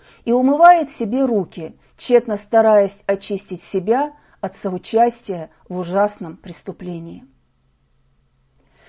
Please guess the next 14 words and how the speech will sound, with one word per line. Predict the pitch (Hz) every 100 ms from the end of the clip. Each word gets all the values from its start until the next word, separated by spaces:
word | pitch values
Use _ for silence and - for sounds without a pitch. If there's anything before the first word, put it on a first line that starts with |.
| - -
Завершая | 196 247 294 - 403 381
разговор | 320 269 285 277 302 285 -
о | -
нравственном | 240 247 285 277 233 208
поединке | 208 214 220 202 269 269 220
Иешуа | - 214 226 240 - 202
и | 190
Понтия | 202 220 214 208 190
Пилата, | 208 196 240 269 202 - _ _ _ _ _
подумайте, | 214 240 339 185 - - - _ _ _ _ _ _ _ _
кто | - 370 415
же | 381
одержал | 359 - 277 302 269 262 247 196
победу | - 202 180 262 220 165 139